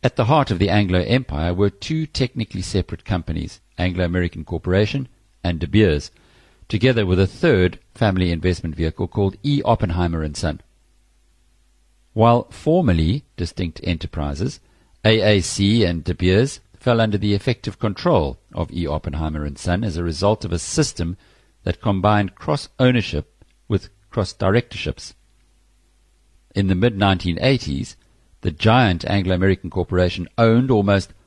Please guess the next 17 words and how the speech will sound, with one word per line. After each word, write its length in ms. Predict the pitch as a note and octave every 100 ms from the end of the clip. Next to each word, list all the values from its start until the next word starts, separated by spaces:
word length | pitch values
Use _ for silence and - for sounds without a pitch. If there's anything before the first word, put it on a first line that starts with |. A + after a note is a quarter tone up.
| _
forty 420 | - - C3+ A#2+
percent 540 | A#2 G#2+ D3+ D#2 - - _ _ -
of 220 | F2 -
publicly 420 | F#2+ E2+ - F2+
tradable 480 | - G#2 F#2 F2 E2+
shares 360 | - F#2+ F2
in 100 | E2+
De 80 | D#2+
Beers – 380 | D2+ F2+ A2+ - _ _ _ _ _
giving 280 | - G2+ G#2
it 100 | F#2+
effective 420 | F2+ A#2 A2+ F2+
control 520 | - F2+ - D3 F2+ D#2+
over 160 | D2
the 80 | D#2
diamond 400 | F2 E2 D#2+ D2+
trader. 340 | E2+ D#2 D#2